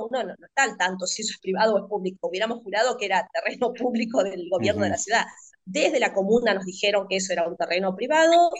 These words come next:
Speaker 1: de uso público y que ellos ahí, con eso y con los silos, porque también preguntamos por esos silos ahí que están tan feos,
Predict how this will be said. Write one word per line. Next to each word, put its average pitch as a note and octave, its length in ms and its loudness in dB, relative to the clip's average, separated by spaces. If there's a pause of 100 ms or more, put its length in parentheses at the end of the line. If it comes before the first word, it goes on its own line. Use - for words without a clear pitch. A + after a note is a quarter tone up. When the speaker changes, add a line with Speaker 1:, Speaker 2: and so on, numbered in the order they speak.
(300)
Speaker 1:
de G3+ 80 -2
uso G3 240 -2
público D#4 520 2
y F#3+ 120 -8
que G#3 80 -4
ellos A3+ 220 -2
ahí, F#3+ 300 -2
con F#3 180 2
eso G#3 240 0
y - 20 -18
con F3+ 180 0
los F#3 220 2
silos, A#3+ 340 2 (120)
porque - 160 -12
también F3+ 220 -4
preguntamos F#3+ 440 -2
por F3+ 160 -2
esos F#3 200 -4
silos G3 440 0 (140)
ahí F#3 140 -6
que F#3 120 -10
están F3+ 160 -10
tan F#3+ 160 -4
feos, B3+ 640 0